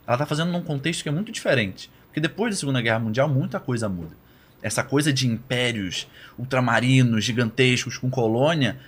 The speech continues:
ela começa a se enfraquecer muito. E outros países que também eram assim, começam a perceber que a banda não toca mais assim. Estados Unidos, por exemplo, é um que foi muito ligado a esse fator de, olha,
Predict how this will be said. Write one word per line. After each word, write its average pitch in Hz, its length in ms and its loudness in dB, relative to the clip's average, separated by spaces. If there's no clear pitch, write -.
ela 127 200 4
começa 147 500 0
a 175 40 0
se - 160 -2
enfraquecer 170 520 -2
muito. 175 380 -2
E 135 40 2
outros 156 320 0
países 123 460 2
que - 100 -10
também 131 340 0
eram 131 160 2
assim, 175 360 -4
começam 156 280 0
a 190 40 -4
perceber 170 340 -4
que - 80 -4
a 180 40 2
banda 185 200 0
não 226 100 0
toca 220 220 0
mais 233 180 2
assim. 185 340 0
Estados 127 320 4
Unidos, 147 240 2
por 127 140 -4
exemplo, 131 360 -2
é 139 40 2
um 160 60 -2
que 156 240 -6
foi 139 140 8
muito 165 400 4
ligado 131 480 6
a - 20 4
esse 123 100 0
fator 135 260 0
de, 135 100 4
olha, 101 280 4